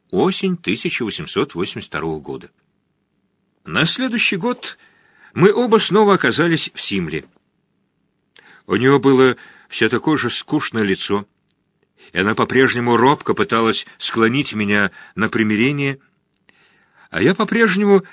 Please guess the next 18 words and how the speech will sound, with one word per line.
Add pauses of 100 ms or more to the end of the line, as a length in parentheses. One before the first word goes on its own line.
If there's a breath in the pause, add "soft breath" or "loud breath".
ненавидел
её
всеми
фибрами
души. (1200)
Несколько
раз (760 loud breath)
мне
не
удавалось
избежать
встреч
с
ней
наедине, (800)
и
каждый
раз